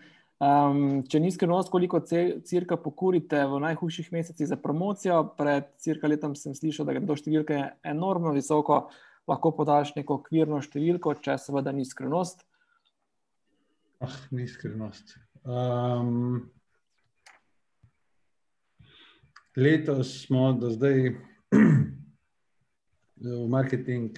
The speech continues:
Speaker 2: investirali šestnajst milijonov devetinšestdeset tisoč sedemsto petinosemdeset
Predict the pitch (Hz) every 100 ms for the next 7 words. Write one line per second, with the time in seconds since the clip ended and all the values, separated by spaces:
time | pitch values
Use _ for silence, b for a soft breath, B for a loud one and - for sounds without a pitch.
0 | - 120 113 - 127 110 107 107 - -
1 | 120 139 135 135 123 123 117 113 113 120
2 | 110 110 135 117 113 104 - 117 110 -
3 | - 110 107 - 107 110 113 113 107 101
4 | - 107